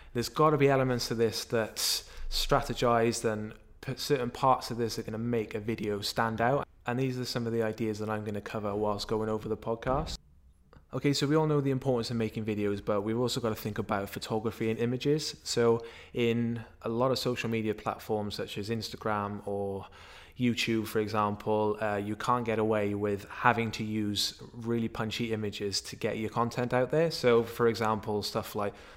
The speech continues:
thumbnails on YouTube or images on Instagram, especially if you're a photographer as well, or someone looking to up their following. Uh, these are all things that we need to use as well. So a lot of time I know people have paid for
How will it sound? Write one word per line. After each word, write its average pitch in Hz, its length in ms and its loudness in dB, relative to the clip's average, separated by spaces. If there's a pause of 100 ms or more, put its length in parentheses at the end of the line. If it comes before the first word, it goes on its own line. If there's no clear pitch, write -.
(120)
thumbnails 104 540 0
on 101 100 -2
YouTube 104 720 0
or 101 480 2 (720)
images 110 540 2
on 104 140 0
Instagram, 113 520 0
especially 113 400 -2
if 101 160 -6
you're 104 160 2
a 95 60 -2
photographer 104 640 -4
as 101 120 -2
well, 110 420 4
or 101 300 -4
someone 101 360 -4
looking 101 340 -8
to 101 400 -6 (320)
up 107 220 -8
their 101 140 -6
following. 117 600 2
Uh, 117 80 0
these 120 300 2
are 120 80 4
all 117 100 8
things 107 360 0
that 104 120 -4
we 110 80 -4
need 110 220 -4
to 110 80 -4
use 107 260 -2
as 104 100 -6
well. 113 360 4 (560)
So 127 160 -4
a - 20 0
lot 143 140 2
of 123 60 -4
time 120 220 0
I 117 40 2
know 117 160 2
people 135 300 -2
have 120 120 -2
paid 107 280 -4
for 104 240 -4